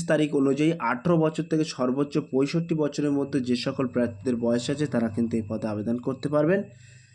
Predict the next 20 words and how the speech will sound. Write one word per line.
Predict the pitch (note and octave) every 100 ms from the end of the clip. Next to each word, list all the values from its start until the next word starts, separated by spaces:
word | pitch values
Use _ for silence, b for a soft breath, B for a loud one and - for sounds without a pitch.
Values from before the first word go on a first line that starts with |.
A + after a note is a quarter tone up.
| b -
এবং | C#3+ D#3+ C#3+
যে | D3
সকল | D3 F3 F3+ E3+
প্রার্থীরা | D#3 D3+ E3
এসসি, | D3 D3+ D3 - E3+
এসটি, | C#3+ C#3+ - D#3
ওবিসি | B2+ C#3+ C#3+ D3+
এই | C#3
সমস্ত | - D#3 D#3+ E3
ক্যাটাগরি | C#3 B2 B2 B2+ B2+
থেকে | C#3 C#3+
বিলং | A#2+ B2 C3
করছেন | D3 D3 D#3
তারা | D3 A#2+
কিন্তু | A#2 B2+ C#3+
সরকারি | - B2 A#2+ C#3 C#3+
নিয়ম | A#2+ A#2+ B2
অনুযায়ী | B2 A#2+ B2+ E3
বয়সের | B2 A#2 A2+ C#3
বিশেষ | A2 G#2 F#3